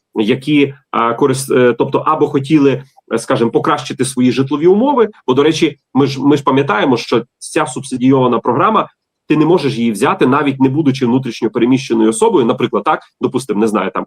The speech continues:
працівник I T-сфери, чи там молода людина, чи ще щось, але має достатньо, наприклад, доходів для того, щоби,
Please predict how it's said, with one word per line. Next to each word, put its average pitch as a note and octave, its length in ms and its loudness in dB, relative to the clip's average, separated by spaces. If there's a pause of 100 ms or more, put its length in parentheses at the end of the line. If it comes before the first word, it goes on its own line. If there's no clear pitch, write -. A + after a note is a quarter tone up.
(120)
працівник F3 440 0
I C3+ 220 -2
T-сфери, G2+ 440 -2
чи - 120 -6
там G#2+ 140 -2
молода A#2+ 380 0
людина, G2+ 320 -2
чи E3 120 -4
ще G3 200 -2
щось, C3+ 180 -6 (240)
але D3+ 180 2
має C#3 280 2
достатньо, A#2 500 -2 (220)
наприклад, G#3+ 340 -2
доходів G#3+ 380 0
для B2+ 120 0
того, E3+ 220 2
щоби, C3+ 420 0